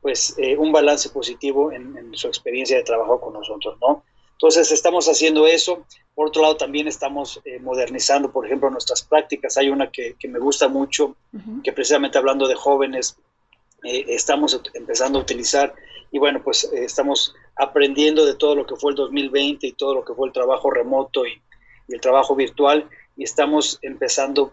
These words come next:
Speaker 1: por hacer, por ejemplo, lo que le llamamos en inglés e-interns o, o e-becarios, digamos, que ahora, a diferencia de, de,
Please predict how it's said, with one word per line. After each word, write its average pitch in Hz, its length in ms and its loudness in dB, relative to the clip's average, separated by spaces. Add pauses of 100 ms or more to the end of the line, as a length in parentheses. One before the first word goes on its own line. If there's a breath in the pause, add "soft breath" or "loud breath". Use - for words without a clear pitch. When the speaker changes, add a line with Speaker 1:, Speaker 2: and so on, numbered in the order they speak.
(120)
Speaker 1:
por 131 420 -2
hacer, 139 320 0
por 131 180 -2
ejemplo, 135 280 -2
lo 127 80 0
que 123 80 -4
le 123 80 0
llamamos 131 420 0
en 123 140 -8
inglés 139 400 0
e-interns 302 840 -2 (400)
o, 135 140 -2
o 135 420 2
e-becarios, 151 680 2
digamos, 143 520 -2 (560 soft breath)
que - 80 0
ahora, 175 460 4 (160)
a 143 80 -12
diferencia 156 640 -2
de, 147 240 2 (100)
de, 127 580 -2